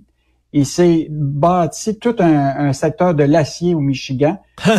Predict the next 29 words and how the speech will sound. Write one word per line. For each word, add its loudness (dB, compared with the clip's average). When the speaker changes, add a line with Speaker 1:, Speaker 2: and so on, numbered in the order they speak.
Speaker 1:
puis 2
investi 0
dans 2
les, 2
dans 0
les, 2
euh, 2
mines 0
de, -2
de 0
charbon. 0
Speaker 2:
Ah, 0
c'est -2
très 0
bon. 2
Il, 4
Speaker 1:
Permettait 2
Speaker 2:
il, 2
il 2
Speaker 1:
de -2
Speaker 2:
voulait, 0
il 0
voulait, 2
euh, -2
s'occuper -2
de 0
toute -2
la 0
chaîne -2